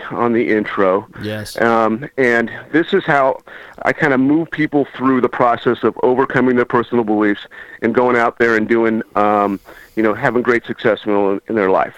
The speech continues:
Speaker 1: So there's five levels. There's the initiate level, the novice, the apprentice, the journeyman, and the master. I kinda borrowed them from the, from the guilds,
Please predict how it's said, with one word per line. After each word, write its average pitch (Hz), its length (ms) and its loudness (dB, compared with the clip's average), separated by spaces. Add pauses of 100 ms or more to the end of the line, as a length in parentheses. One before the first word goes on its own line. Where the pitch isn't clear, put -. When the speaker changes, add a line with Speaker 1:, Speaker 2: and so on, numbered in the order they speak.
(380)
Speaker 1:
So 113 240 0 (460)
there's 120 180 2
five 156 280 0
levels. 120 460 0 (240)
There's 110 240 0
the 113 100 0
initiate 139 440 0
level, 151 380 0
the 107 120 -4
novice, 120 540 -2 (280)
the 113 80 0
apprentice, 135 480 0
the 113 100 -2
journeyman, 131 420 2
and 120 80 2
the 123 40 2
master. 101 540 0 (380)
I 110 60 0
kinda 131 200 0
borrowed 131 400 0
them 127 220 2
from 120 200 0
the, 117 160 -2 (100)
from 123 180 0
the 123 60 0
guilds, 113 440 0